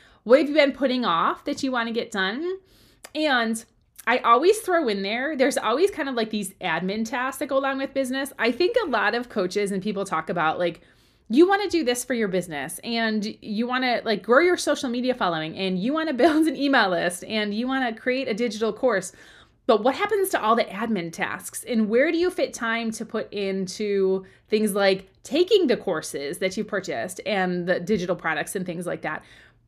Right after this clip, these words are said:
Where can you get those things done? Don't forget, if you need to, I would say even, like, there's as many digital products or courses and things like that. Like, if you wanted to spend a month or two or three, of course,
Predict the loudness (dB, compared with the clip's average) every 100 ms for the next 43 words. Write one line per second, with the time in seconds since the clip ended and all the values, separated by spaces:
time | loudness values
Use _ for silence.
0 | _ 0 4 4 2 0 2 2 2 2
1 | 2 -2 -6 -8 -8 -2 -2 2 2 2
2 | 0 -8 -16 -16 -4 -2 0 0 0 -2
3 | 0 -2 2 4 4 4 2 2 0 2
4 | 0 -2 -4 0 4 4 4 0 -2 -4
5 | 0 -2 0 -4 -4 -2 -2 -4 -8 -6
6 | -6 -4 -4 -4 -4 -2 -4 -4 -4 -2
7 | -4 -2 -2 0 -2 -2 -4 -2 -2 -2
8 | -4 -6 -6 -8 -12 -20 -20 -2 -2 0
9 | 0 0 0 -2 0 0 2 2 0